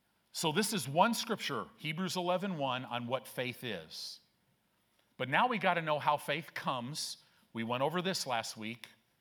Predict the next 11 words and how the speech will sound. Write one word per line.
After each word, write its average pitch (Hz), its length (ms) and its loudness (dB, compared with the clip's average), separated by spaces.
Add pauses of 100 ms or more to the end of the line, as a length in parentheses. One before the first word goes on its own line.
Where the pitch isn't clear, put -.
(440)
or 117 160 0
last 120 340 2
whatever, 113 400 0
last 107 300 -2
couple 110 220 -4
weeks. 98 420 -10 (1000)
Romans 160 360 4
chapter 196 360 2
ten, 185 360 0
verse 139 200 -4
seventeen. 156 720 -4